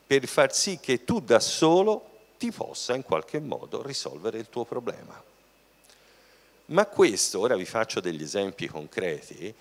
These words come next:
questo ha un'implicazione, pensate, dal nostro punto di vista micidiale. Perché?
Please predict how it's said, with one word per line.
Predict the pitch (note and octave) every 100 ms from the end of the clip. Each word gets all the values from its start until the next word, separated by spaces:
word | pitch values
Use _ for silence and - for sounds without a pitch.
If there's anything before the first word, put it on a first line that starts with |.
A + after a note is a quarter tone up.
| - _ _
questo | - - - - G#2+
ha |
un'implicazione, | G#3+ F3+ B2 F3+ E3+ E3 C#3 - G#3 A3+ F3+ F#2
pensate, | - A#2+ - G3 G#3+ F#2+
dal | G2+ G#2
nostro | E3+ C4 G#3+ - A#2+
punto | G3 G#3+ B2
di | F#2+
vista | D3+ A3 - - -
micidiale. | D3+ G2 G2+ - A#2+ A#2 E2+ - _ _ _ _ _ _ _ _ -
Perché? | C4 A3+ - E2+